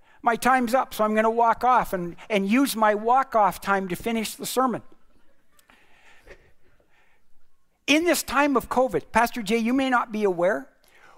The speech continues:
we have a record cohort in the Pentecostal Assembly of Canada, a record cohort of global workers who are preparing to go. It's phenomenal. It's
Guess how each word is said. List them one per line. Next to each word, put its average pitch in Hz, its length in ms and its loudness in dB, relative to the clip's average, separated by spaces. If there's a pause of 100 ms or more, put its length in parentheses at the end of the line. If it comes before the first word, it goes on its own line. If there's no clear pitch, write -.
we 240 280 0
have 220 260 0 (100)
a 202 160 2
record 240 680 -4 (240)
cohort 170 800 -4 (100)
in 190 200 -2
the 170 80 -2
Pentecostal 202 680 -6
Assembly 190 340 -6
of 185 100 -10
Canada, 170 240 -10 (180)
a 165 80 2
record 214 580 -4 (240)
cohort 170 680 -6 (200)
of 151 200 -4
global 180 380 -2
workers 175 480 -10
who 147 120 -10
are 131 100 -8
preparing 156 640 -12
to 143 60 -12
go. 139 240 -12 (1600)
It's 320 160 2
phenomenal. 349 640 2 (720)
It's 349 240 2